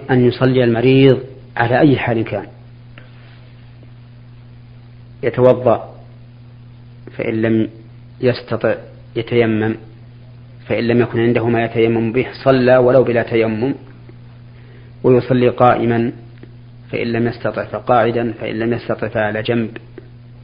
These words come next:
ويصلي مطهرا ثيابه ومكانه، فإن لم يستطع صلى ولو كانت ثيابه نجسة أو مكانه نجسا.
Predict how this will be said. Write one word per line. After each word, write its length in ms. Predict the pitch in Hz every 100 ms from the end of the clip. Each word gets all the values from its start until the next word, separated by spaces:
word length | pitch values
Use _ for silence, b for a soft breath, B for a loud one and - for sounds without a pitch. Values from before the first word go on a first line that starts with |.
| - - - - - B B B B B -
ويصلي 640 | 123 117 - 123 120 117 117 -
مطهرا 480 | 127 127 107 120 113
ثيابه 640 | 110 117 117 117 113 117 - - - - - - B B B B -
ومكانه، 580 | 110 110 - 113 113 113 - - - - - - - - - - - -
فإن 140 | 120 117
لم 200 | 113 117
يستطع 440 | 113 - 113 101 -
صلى 360 | 123 117 117 127 - - -
ولو 200 | 131 120
كانت 240 | 117 120 113
ثيابه 380 | - 110 107 110
نجسة 420 | 113 113 107 107 107 - - - 123
أو 120 | 120
مكانه 460 | 110 - 110 104
نجسا. 340 | 113 110 -